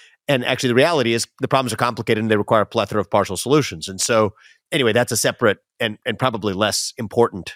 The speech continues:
<laughs> uh, debate that we can get into it. But suffice to say, actually, bottom line in that review, I, I, I have grown to agree with a lot of what Richard wrote and have actually accommodated that into much of my thinking. Even if you look at some of the Wall Street Journal op-eds I've written in the last year, some of that actually, I think, reflects the evolution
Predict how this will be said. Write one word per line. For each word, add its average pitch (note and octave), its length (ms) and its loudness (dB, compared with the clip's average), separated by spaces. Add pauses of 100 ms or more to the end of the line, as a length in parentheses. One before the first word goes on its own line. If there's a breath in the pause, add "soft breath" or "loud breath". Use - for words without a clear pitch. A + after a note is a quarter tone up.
(120)
<laughs> - 120 -16
uh, A2+ 500 0
debate A2+ 280 0
that G2+ 80 -2
we G2+ 100 2
can F#2+ 100 -8
get G2 120 -2
into G2 240 -2
it. D2 120 -10 (520 loud breath)
But C3+ 160 2
suffice B2 260 0
to A#2+ 60 -2
say, A2+ 40 4
actually, G#2+ 300 -2 (320)
bottom C3+ 360 0
line A2 160 2
in G#2 80 -2
that A2+ 120 0
review, A2 200 2
I, G#2 100 2 (120)
I, C3+ 120 2 (100)
I C3+ 80 4
have A2 200 -2
grown C3 300 4
to A#2 100 2
agree G#2+ 280 0
with G2 160 -2
a A#2 60 -2
lot G2+ 260 2
of F2 80 -6
what G2+ 100 -8
Richard G2 340 -2
wrote G2 380 2
and G2 80 -8
have G2+ 80 -2
actually G2 260 -2
accommodated G#2+ 640 -2
that F#2+ 220 -2
into G#2+ 200 -6
much G2 200 -2
of G#2+ 60 -2
my F2+ 140 -2
thinking. F#2 420 -6 (360 loud breath)
Even A#2+ 200 4
if G#2 100 -2
you A#2 60 6
look A2 200 -2
at A2+ 120 -2 (100)
some - 160 -4
of A2 60 -4
the G2+ 60 0
Wall G#2 120 4
Street G2+ 180 -6
Journal G#2+ 220 2
op-eds G2+ 340 -2
I've F2+ 120 -4
written G2+ 240 -4
in F#2+ 60 -2
the G2 60 -2
last F#2+ 300 -2
year, B2 380 4 (240 soft breath)
some D3+ 220 0
of A#2+ 60 0
that A#2 160 4
actually, G#2+ 200 -2
I G#2 40 0
think, G2+ 140 -4
reflects A#2 460 -2
the A2+ 180 -4
evolution G#2 680 0